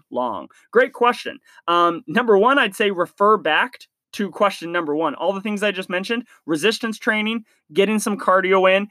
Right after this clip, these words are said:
and eating clean is gonna be the best thing you can do. Drinking all the water is the best thing you can do. Getting your vegetables is the best thing you can do. But I'm gonna be honest, when it comes to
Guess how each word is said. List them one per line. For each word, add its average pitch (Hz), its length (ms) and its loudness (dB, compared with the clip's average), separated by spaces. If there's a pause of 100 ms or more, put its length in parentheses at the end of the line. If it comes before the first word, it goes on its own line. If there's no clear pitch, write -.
(120)
and 160 160 -6
eating 196 320 0
clean 202 460 -2 (280)
is 170 200 4
gonna 175 160 2
be 160 80 0
the 156 40 2
best 165 200 0
thing 165 120 -4
you 147 120 -4
can 147 120 -4
do. 123 180 -4 (220)
Drinking 220 460 0
all 214 180 4
the 214 80 4
water 208 560 4
is 123 120 -12
the 143 80 -4
best 160 200 2
thing 151 140 0
you 143 100 -2
can 147 140 -4
do. 123 160 0 (260)
Getting 226 320 2
your 208 140 4
vegetables 170 600 2
is 147 140 -6
the 160 80 -6
best 147 220 -2
thing 151 140 0
you 139 120 0
can 147 140 -8
do. 123 160 -2 (220)
But 147 100 0
I'm 196 120 2
gonna 247 160 0
be 233 100 0
honest, 180 360 -2
when 151 120 -2
it - 160 -8
comes 247 640 -2 (220)
to 208 420 -2